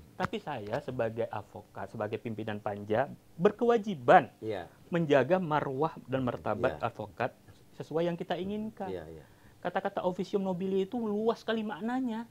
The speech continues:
Speaker 2: Iya.
Speaker 1: Kita mau bilang, dibilang martabat,
Speaker 2: Iya.
Speaker 1: kita mau dibilang, apa, hebat, kita dibilang
Speaker 2: Iya.
Speaker 1: bisa sesuatu, tapi kita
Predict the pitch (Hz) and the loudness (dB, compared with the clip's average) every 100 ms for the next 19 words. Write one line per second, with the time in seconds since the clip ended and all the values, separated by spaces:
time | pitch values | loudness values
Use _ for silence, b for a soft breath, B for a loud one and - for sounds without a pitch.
0 | - - - 98 92 76 - - 196 202 | -18 -20 -14 -8 -8 -8 -16 -12 0 2
1 | 185 165 156 135 131 120 101 117 247 - | 4 4 4 2 2 2 0 2 2 0
2 | - - - 92 85 165 156 160 151 143 | -20 -20 -10 -10 -4 2 4 4 4 4
3 | 131 127 - - 143 - 120 117 185 208 | 4 0 -10 -16 -16 -2 -2 4 4 4
4 | - 135 127 190 - 185 160 147 143 143 | 4 2 6 4 4 2 2 2 2 0
5 | 131 135 165 202 226 196 214 208 247 | 0 -2 -2 -4 -4 -2 0 2 0